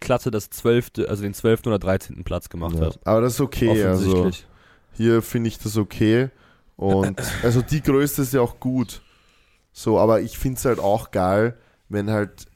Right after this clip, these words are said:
Speaker 2: also ich fänd's am geilsten, ich meine, ihr könnt's mich korrigieren, wenn halt einfach alle, die sich für die D M qualifizieren, in einer, also ohne, also Primetime kann man irgendwie trotzdem machen, halt bei den Klassen, wo es dann mehrere Flights gibt, weil klar, in einer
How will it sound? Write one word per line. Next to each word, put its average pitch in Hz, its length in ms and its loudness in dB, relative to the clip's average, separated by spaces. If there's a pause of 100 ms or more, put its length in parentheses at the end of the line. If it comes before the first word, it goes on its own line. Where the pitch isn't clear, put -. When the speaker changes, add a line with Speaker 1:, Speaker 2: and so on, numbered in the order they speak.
(160)
Speaker 2:
also 113 280 -4
ich 165 240 -6
fänd's 131 280 -2
am 110 120 -6
geilsten, 110 380 0
ich 117 60 -6
meine, 101 140 -4
ihr 95 40 -8
könnt's 101 200 -6
mich 104 140 -10
korrigieren, 101 560 -4
wenn 95 200 -2
halt 107 240 -4
einfach 87 480 -8
alle, 95 340 -2
die 110 140 -14
sich 101 200 -12
für 98 140 -10
die 95 120 -8
D 92 160 -10
M 90 280 -8
qualifizieren, 90 1000 -6 (480)
in 90 260 -12
einer, 101 300 -4
also 90 200 -10
ohne, 113 280 -6 (240)
also 87 200 -10 (180)
Primetime 92 420 -6
kann 95 160 -6
man 92 80 -2
irgendwie 92 240 -6
trotzdem 92 720 -8
machen, 85 420 -8
halt 98 200 -4
bei 87 100 -6
den 85 120 -8
Klassen, 90 360 -6
wo 90 40 -4
es 85 100 -8
dann 82 140 -8
mehrere 85 300 -4
Flights 92 380 -4
gibt, - 200 -10
weil 82 140 -4
klar, 87 380 -4
in 92 80 -6
einer 82 240 -6